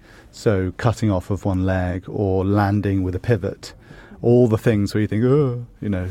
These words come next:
is my knee gonna buckle on under me?" And I think if that's done really well, and you both sound like you had a really, really good rehab, which is great,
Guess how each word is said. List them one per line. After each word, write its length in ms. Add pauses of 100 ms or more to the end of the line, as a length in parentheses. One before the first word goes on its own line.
is 180
my 120
knee 180
gonna 160
buckle 300
on 240
under 140
me?" 220 (640)
And 100
I 60
think 240
if 80
that's 180
done 200
really 240
well, 560
and 120
you 80
both 200
sound 180
like 80
you 80
had 100
a 60
really, 240
really 260
good 140
rehab, 340
which 180
is 160
great, 460